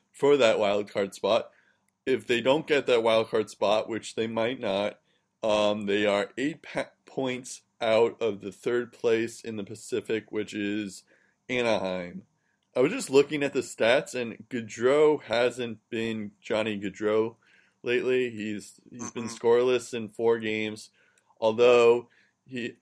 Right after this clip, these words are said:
Speaker 1: I mean, I know he's been injured for most of the season, but, um, I did see that he had thirty-five points in forty-eight games.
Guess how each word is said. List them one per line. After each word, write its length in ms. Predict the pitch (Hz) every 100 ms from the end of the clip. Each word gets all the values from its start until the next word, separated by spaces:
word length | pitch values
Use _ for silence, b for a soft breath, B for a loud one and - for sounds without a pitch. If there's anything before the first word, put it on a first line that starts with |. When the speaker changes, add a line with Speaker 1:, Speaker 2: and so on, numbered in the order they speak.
| -
Speaker 1:
I 80 | 104
mean, 160 | 98
I 80 | 101
know 180 | 104 110
he's 160 | 104
been 140 | - 104
injured 500 | 98 98 104 98 95
for 80 | 98
most 360 | 98 95 95 -
of 80 | -
the 80 |
season, 520 | - 104 98 98 92 87
but, 260 | 98 95 - b b b 92
um, 340 | 92 92 - _ _ _
I 140 | 104 101
did 320 | 104 104 95
see 300 | - 117 110
that 260 | 104 101
he 120 | 95 101
had 240 | 98 90 -
thirty-five 640 | 120 131 123 123 110 -
points 400 | - 117 113 104
in 120 | 95
forty-eight 640 | - 117 117 117 110 101
games. 540 | 107 101 101 98 -